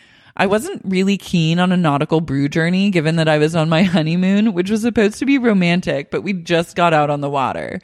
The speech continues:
I didn't want to expose my emergency brew need to the boat rental company by docking thirty minutes after departure and running straight to a bathroom.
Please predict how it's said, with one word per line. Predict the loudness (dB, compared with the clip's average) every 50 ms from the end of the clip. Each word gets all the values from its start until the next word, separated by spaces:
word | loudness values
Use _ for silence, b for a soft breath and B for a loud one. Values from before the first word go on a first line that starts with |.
| B B B B B B B
I | -2
didn't | 0 2 0 0 0
want | 0 0
to | 0
expose | -2 -4 -4 0 2 2 2 2 2 2
my | 2 2
emergency | 2 2 2 2 0 0 -2 -2 -2 -2
brew | -2 -2 -2 -2 0 0
need | 0 0 -2 -2 -4 -6
to | -6 -2
the | -2 -2
boat | 0 2 2 2 2 0 -2
rental | -2 -2 -2 0 -2 -4 -2
company | -2 -2 -4 -4 -4 -4 -4 -4 -2
by | 0 0 0 0
docking | 0 -2 -2 0 0 0 -2 -4 -4 -6 -6
thirty | -4 -2 -2 0 0 0 0 0
minutes | 0 0 -2 -2 -2 -2
after | -2 0 0 -2 -2
departure | -2 -2 0 0 0 0 0 0 -2 -2
and | -2 -2 -2
running | -2 -2 -2 -4
straight | -6 -8 -8 -4 -2 0 0 -2 -2 -2
to | 0 0
a | 2 0
bathroom. | 0 -2 -4 -4 -6 -8 -8 -8 -8 -8 -8 -10 -12 -14